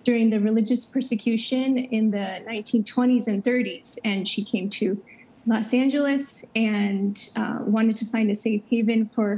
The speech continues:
her sisters. And so we have been here for ninety-five years, um, and we are a, a bit of a unique version of Carmel. As you may imagine, we're semi-cloistered,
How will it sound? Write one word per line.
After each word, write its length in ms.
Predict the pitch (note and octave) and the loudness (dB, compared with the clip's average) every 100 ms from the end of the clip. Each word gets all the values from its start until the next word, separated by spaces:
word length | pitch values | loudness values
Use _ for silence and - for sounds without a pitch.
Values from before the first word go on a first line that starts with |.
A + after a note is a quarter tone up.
| - | -2
her 360 | G#3+ G3+ G3 | -2 -2 -4
sisters. 760 | G3+ - G4 - G#3 F#3+ - - - - - - | -6 -4 -4 -2 -2 -2 -8 -14 -20 -20 -20 -6
And 220 | A3+ G#3+ | 0 0
so 440 | G3+ - A3 G#3 G3+ | 0 0 0 0 0
we 440 | G3 A#3 A3+ A#3 | 0 2 2 0
have 440 | A#3 A#3 G#3 G#3 G#3 | -2 -4 -6 -8 -4
been 220 | A3+ A#3+ | 0 2
here 420 | C#4 D4+ D#4 E4+ | 0 0 -2 -4
for 640 | - G#3+ G3+ G3 G3 G3 F#3 | -4 -2 0 -2 -4 -6 -6
ninety-five 800 | G3+ G#3 G#3+ A3+ C4 C#4 A#3+ A3+ | -2 0 0 0 0 0 -4 -4
years, 840 | A3 G#3 A3+ F4 G#4+ - - - - | -4 -2 -2 -4 -8 -12 -14 -16 -4
um, 640 | A3 G3 G3 G3 G#3 B3+ - - - - | -2 0 0 0 0 -2 -8 -20 -20 -4
and 180 | A#3+ A#3+ | 2 4
we 140 | C4+ | 4
are 260 | C#4+ C4 B3+ | 2 0 -2
a, 340 | - A#3 A3 - | -4 -4 -4 -4
a 60 | A3+ | -2
bit 240 | B3 B3+ | 0 0
of 80 | A#3+ | 0
a 40 | |
unique 560 | A#3+ A3+ A3+ A3+ B3 - - - | 0 0 0 0 -2 -6 -20 -6
version 520 | G3+ A#3 E4 E4 A4+ C#4+ | -2 0 0 -2 -2 -2
of 160 | A3+ G#3 | -4 -6
Carmel. 440 | - G#3 G3+ A3+ | -6 -2 -2 -2
As 240 | G#3+ G#3+ A3+ | -2 -4 -2
you 300 | G3+ G3 - | -2 -2 -2
may 360 | A3 G3+ G#3 - - - | -2 -2 -6 -12 -20 -6
imagine, 460 | - A#3 A#3+ A#3+ A3 | 0 2 2 2 2
we're 100 | G#3 | 2
semi-cloistered, 1040 | G#3 C4 C4+ B3 B3+ A3+ G#3 - G#3+ G#3 | 0 0 2 0 -4 -4 -4 -4 -2 -2